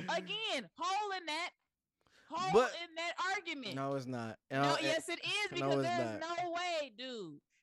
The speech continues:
Speaker 1: They turned the corner once they added those other players and got rid of the other ones. There's no way
Speaker 2: No, no,
Speaker 1: that you're
Speaker 2: it's
Speaker 1: gonna
Speaker 2: not.
Speaker 1: stay at a team for fifteen years with the same drunkards. No, you're not. No, you're not.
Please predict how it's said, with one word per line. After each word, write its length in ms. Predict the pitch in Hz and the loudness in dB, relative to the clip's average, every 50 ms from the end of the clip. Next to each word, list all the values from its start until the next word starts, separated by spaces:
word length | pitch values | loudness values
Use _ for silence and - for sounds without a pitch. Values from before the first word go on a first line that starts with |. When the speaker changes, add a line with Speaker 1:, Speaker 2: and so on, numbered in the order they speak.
| _ - | _ 2
Speaker 1:
They 140 | 202 208 | 2 2
turned 340 | 190 - 269 269 285 294 311 330 | 2 2 2 4 4 4 4 4
the 60 | 302 | 2
corner 420 | - - 330 302 294 285 262 254 | 2 2 2 4 4 4 2 2
once 200 | 226 226 233 233 | 0 0 -2 -2
they 160 | - 240 233 - | -2 -2 -2 -2
added 240 | 214 240 240 233 220 | 0 0 0 0 0
those 160 | 208 208 208 190 | -2 -4 -4 -2
other 200 | - 220 233 247 | -2 -2 0 -2
players 360 | 240 - 262 247 247 233 220 214 | -2 -4 -2 -2 -2 -2 -2 -2
and 80 | 196 | -4
got 160 | 196 208 208 | -4 -2 -2
rid 140 | 202 208 214 | 0 -2 -2
of 40 | 202 | 0
the 120 | 208 180 202 | 0 0 0
other 180 | 202 185 170 | 0 0 -2
ones. 220 | 156 151 139 131 135 - _ _ _ _ - | -4 -6 -8 -10 -12 -16 _ _ _ _ 0
There's 180 | 214 220 220 | 2 2 2
no 240 | 208 220 226 233 226 | 2 2 2 4 4
way 300 | 220 220 202 185 165 156 | 6 4 4 4 2 0
Speaker 2:
No, 80 | - - - - | -2 -6 -10 -6
no, 60 | - 202 | -4 -2
Speaker 1:
that 60 | 208 | 0
you're 100 | 220 262 | 0 0
Speaker 2:
it's 60 | 262 262 | 0 0
Speaker 1:
gonna 160 | 247 233 - | -2 -2 -2
Speaker 2:
not. 80 | - | 0
Speaker 1:
stay 160 | 240 240 240 240 | 0 2 2 4
at 100 | 233 220 | 4 2
a 80 | 214 202 | 2 0
team 480 | 190 - - 277 269 254 240 220 214 202 - _ _ _ | 0 -2 -2 0 0 0 0 -2 -2 -6 -8 _ _ _
for 120 | - 226 202 - _ | -10 -10 -10 -6 _
fifteen 520 | - 349 403 - - - 415 427 415 403 403 403 440 415 370 320 302 | 0 0 0 0 0 0 2 2 2 4 4 4 4 4 4 4 4
years 160 | 285 277 269 - _ - | 4 2 0 -4 _ -8
with 120 | 240 - | -8 -8
the 60 | 190 | -4
same 340 | - - 269 269 269 262 254 | -2 0 0 2 0 0 -2
drunkards. 500 | 208 247 254 247 226 - 160 143 - - - 214 254 - | -2 0 0 0 -2 -2 -6 -8 -8 -8 -8 -6 -2 0
No, 80 | 277 | 0
you're 160 | 277 269 262 | 2 2 2
not. 300 | 254 240 202 180 175 160 - _ _ _ _ - | 2 2 0 0 0 -2 -6 _ _ _ _ -6
No, 160 | 196 202 214 | -4 -2 0
you're 160 | 214 208 202 | 0 0 0
not. 260 | 190 165 147 143 - | -2 -2 -2 -2 -4